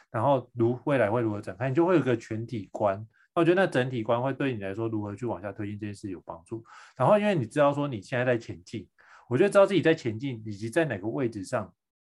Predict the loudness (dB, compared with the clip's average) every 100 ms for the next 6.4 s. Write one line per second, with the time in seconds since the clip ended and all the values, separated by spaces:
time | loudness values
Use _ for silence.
0 | -12 -8 -6 -4 -4 2 4 4 2 0
1 | -2 -4 -8 -12 -8 -6 -4 -4 -4 -2
2 | 0 0 0 0 -4 -4 -10 -10 -12 -14
3 | -16 _ -20 -20 -2 2 2 0 -8 -6
4 | -8 -6 -4 -2 -2 -6 -8 -8 -6 -8
5 | -6 -6 -6 -4 -4 -4 -6 0 0 0
6 | -8 -8 -8 -8